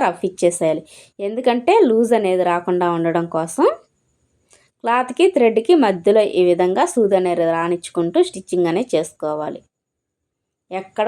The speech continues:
కూడా లూజ్ రాకుండా మనకి థ్రెడ్ మాత్రమే కనిపించాలన్నమాట, క్లాత్ ఉందా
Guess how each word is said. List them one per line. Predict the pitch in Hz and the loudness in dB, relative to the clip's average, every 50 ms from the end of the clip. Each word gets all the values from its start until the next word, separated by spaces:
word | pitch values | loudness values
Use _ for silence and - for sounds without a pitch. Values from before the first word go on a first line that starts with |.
| 226 226 220 | -2 2 2
కూడా | 196 196 247 320 349 254 | 2 4 4 2 2 0
లూజ్ | 208 202 214 202 214 202 196 | 0 -2 0 0 2 2 2
రాకుండా | 180 175 175 - 175 175 175 175 165 143 - - _ _ _ _ _ _ _ _ _ _ _ _ _ _ _ _ _ _ _ _ _ _ - | 2 0 -2 -2 -2 -2 -2 -2 -2 -4 -6 -6 _ _ _ _ _ _ _ _ _ _ _ _ _ _ _ _ _ _ _ _ _ _ -10
మనకి | - 196 220 269 302 - | -8 -6 -2 -2 0 2
థ్రెడ్ | 240 202 190 185 190 196 208 202 | 2 2 2 2 2 2 2 2
మాత్రమే | 196 196 - - 214 247 262 - | 2 2 0 0 0 0 0 0
కనిపించాలన్నమాట, | 185 180 180 180 185 180 180 - 180 170 165 165 165 165 165 165 156 160 160 160 - | 0 0 0 0 -2 -2 -2 0 0 0 0 0 -2 -4 -4 -4 -4 -4 -6 -8 -4
క్లాత్ | 196 185 180 185 190 190 214 196 | -2 -2 0 0 -2 -2 -2 -2
ఉందా | 196 190 185 196 196 | -2 0 2 2 2